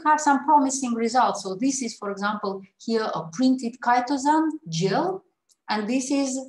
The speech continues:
the, the, it, it, it was dried with supercritical C O two. And this is the printed chitosan aerogel. Still, there is a lot, a lot to discover and to adapt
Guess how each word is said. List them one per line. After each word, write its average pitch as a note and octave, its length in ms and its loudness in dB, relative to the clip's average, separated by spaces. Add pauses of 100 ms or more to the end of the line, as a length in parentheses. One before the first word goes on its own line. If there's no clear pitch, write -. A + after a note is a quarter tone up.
(140)
the, F#3+ 420 -4
the, F3 360 -8
it, - 200 -10
it, F3 460 -10
it F#3 120 -10
was - 240 -8
dried G#3 380 -2
with G3 100 -6
supercritical - 880 -14
C - 180 -12
O D3+ 140 -8 (100)
two. C4+ 220 -4 (260)
And D3+ 120 -10
this A#3+ 200 -6
is G3+ 260 -10
the E3 160 -10
printed G3+ 420 -8 (540)
chitosan E3 520 -6 (140)
aerogel. D3 580 -8 (800)
Still, A3 360 0
there E3+ 180 0
is E3 140 -4
a D3+ 80 -2
lot, F#3+ 380 0
a D#3+ 80 -8
lot F#3+ 260 -4
to D3+ 80 -16
discover D#3+ 500 -4
and D3+ 300 -8
to D3 80 -12
adapt E3 440 -8